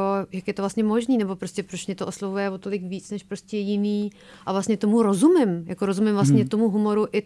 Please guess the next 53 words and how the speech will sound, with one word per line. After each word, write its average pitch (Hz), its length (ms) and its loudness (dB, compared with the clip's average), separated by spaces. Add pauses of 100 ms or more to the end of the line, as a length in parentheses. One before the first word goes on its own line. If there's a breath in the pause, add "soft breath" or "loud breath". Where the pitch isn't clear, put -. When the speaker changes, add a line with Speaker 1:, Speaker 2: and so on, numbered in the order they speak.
(120)
Speaker 1:
tomu, 208 260 0
jakoby 208 340 -4
s - 100 -6
čím 202 260 -2 (100)
ty 220 120 -2
lidi 208 520 2 (380 soft breath)
se - 160 -2
perou 170 540 0 (680 soft breath)
a 208 100 4
vlastně 202 320 2
jako, 196 160 -2
jak 202 160 2
je 220 60 0
to - 140 -2 (360)
sakra 208 280 -4
možný, 226 280 4
když 180 180 -2
prostě, 185 600 -6
jak, 196 180 0
jak 208 100 2
bych 208 80 -4
to 240 60 0
vůbec 214 140 -2
mohla 214 240 4
chápat. 220 520 0 (760 soft breath)
A 190 560 2
myslím 196 300 0
si, 220 140 -2
že 208 100 0
to - 140 -6
je 214 80 0
tím, 214 220 -2
že 208 120 -2
jakoby 208 400 0
Ja-, 202 220 2
s - 140 -6
Janou 214 200 0
se 220 140 -6
pohybujeme 214 520 -2
v 214 40 0
nějaký 214 300 0
sociální 220 480 -2
bublině, 190 540 -4
nebo 190 240 -4
i 202 40 -4
sami 214 300 0
dvě, 180 440 -2
jako - 260 -8
jsme 196 180 -6
v 185 60 -6
nějakém 190 360 -2
takovém 208 300 -4
rozpoložení, 190 760 -4